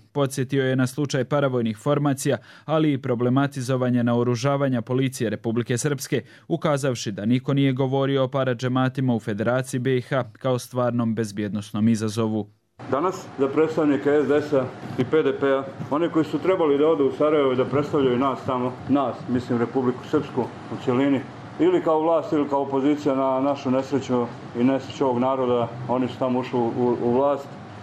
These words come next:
Speaker 2: otišli su tamo kao predstavnici Republike Srpske, a otud se vraćaju u Republiku Srpskoj kao predstavnici Sarajeva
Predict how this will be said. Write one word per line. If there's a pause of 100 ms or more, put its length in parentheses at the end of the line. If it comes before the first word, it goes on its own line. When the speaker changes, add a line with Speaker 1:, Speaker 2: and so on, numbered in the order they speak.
Speaker 2:
otišli
su
tamo (520)
kao
predstavnici
Republike
Srpske, (200)
a
otud
se
vraćaju
u
Republiku
Srpskoj
kao
predstavnici (100)
Sarajeva